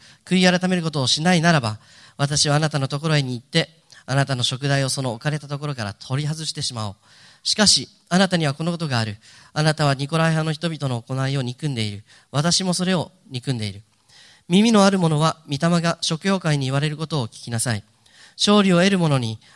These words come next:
私は神のパラダイスにある命の木の実を食べさせよう。アメン。一言お祈りします。愛する天の父なる神様、あなたの皆を褒めたたえます。私たちは今読んだこの聖書の御言葉が、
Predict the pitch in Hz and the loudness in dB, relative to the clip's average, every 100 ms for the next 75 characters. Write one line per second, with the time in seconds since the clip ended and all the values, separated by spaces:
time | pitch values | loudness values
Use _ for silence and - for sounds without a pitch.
0 | - 147 160 170 151 - 202 165 - 202 | -10 -2 0 0 -2 0 0 0 0 0
1 | 190 170 147 139 117 113 147 - _ _ | 2 0 0 -2 -4 -2 -4 -8 _ _
2 | 175 190 165 - 135 113 143 123 131 160 | 2 4 2 0 -2 -4 -6 -4 -2 -2
3 | 104 - _ - 113 120 151 120 - _ | -4 -12 _ -12 -8 0 2 2 -4 _
4 | _ _ - 113 117 98 _ _ _ _ | _ _ -16 -10 -10 -10 _ _ _ _
5 | _ _ _ _ _ - 156 123 110 101 | _ _ _ _ _ -4 -4 -2 -4 -6
6 | 107 95 - - - - - - - _ | -8 -14 -20 -20 -20 -20 -20 -20 -20 _
7 | _ _ _ _ 156 165 175 175 165 151 | _ _ _ _ 2 4 4 4 2 2
8 | 139 127 120 117 113 - _ _ _ 131 | 0 0 -2 -4 -4 -8 _ _ _ -4
9 | 135 127 120 123 120 - _ 117 120 120 | -4 -2 -2 -2 -4 -6 _ -8 -6 -4
10 | 113 113 - - - _ _ _ _ 139 | -4 -4 -6 -12 -18 _ _ _ _ -2
11 | 151 147 135 147 160 165 139 135 - _ | 0 0 0 0 2 4 2 0 -12 _
12 | 156 156 135 147 143 - 180 - 143 120 | -2 0 -2 -2 -4 0 0 0 0 -2
13 | - _ _ - 123 147 147 139 139 | -6 _ _ -12 -6 -2 0 2 0